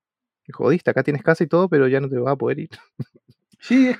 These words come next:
Speaker 2: es como, es como, como te decía, es de, es una película de otro tiempo, de otras velocidades, eh, donde todavía el clima mandaba lo que,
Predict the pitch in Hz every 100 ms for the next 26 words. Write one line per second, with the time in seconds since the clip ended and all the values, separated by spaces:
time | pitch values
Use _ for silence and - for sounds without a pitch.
0 | 349 - 269 269 247 - _ - - 208
1 | 175 170 175 180 185 143 143 151 147 160
2 | 156 160 170 165 156 156 147 165 170 165
3 | 170 160 156 151 - _ - 82 80 -
4 | 123 131 127 117 - 120 131 135 131 127
5 | 123 120 117 120 _ - 110 107 98 98
6 | - - 110 110 113 110 120 120 120 120
7 | - _ - 107 101 - 135 151 147 139
8 | 131 131 139 143 135 131 131 127 123 127